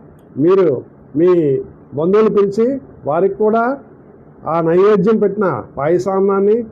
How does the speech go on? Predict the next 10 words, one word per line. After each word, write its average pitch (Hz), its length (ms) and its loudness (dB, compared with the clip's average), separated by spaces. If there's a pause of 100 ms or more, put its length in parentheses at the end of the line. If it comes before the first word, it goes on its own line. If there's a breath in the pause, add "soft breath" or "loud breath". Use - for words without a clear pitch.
మిఠాయిని 190 520 0
అందరికీ 180 320 0
పంచండి, 196 440 0 (520)
సంతోషంగా 196 500 0 (100)
ఉండండి 190 380 2
అని 180 160 2 (400)
కోరుకుంటూ, 196 500 2 (680)
మన 156 100 0 (120)
సనాతన 190 340 0
ధర్మంలో 202 440 2